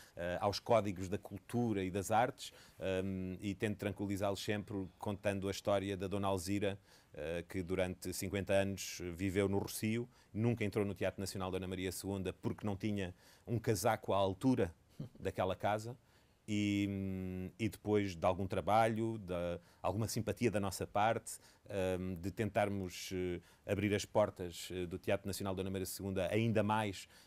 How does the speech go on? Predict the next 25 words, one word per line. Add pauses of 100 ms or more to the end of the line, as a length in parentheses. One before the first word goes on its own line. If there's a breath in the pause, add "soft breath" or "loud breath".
e,
e
tornar
fácil
franquear
essas
portas
a
todas
e
a
todos (240 loud breath)
os
que
não (200)
tivessem
alguma
vez
entrado, (260 loud breath)
eh,
tivemos
a
Dona
Alzira, (200)
eh,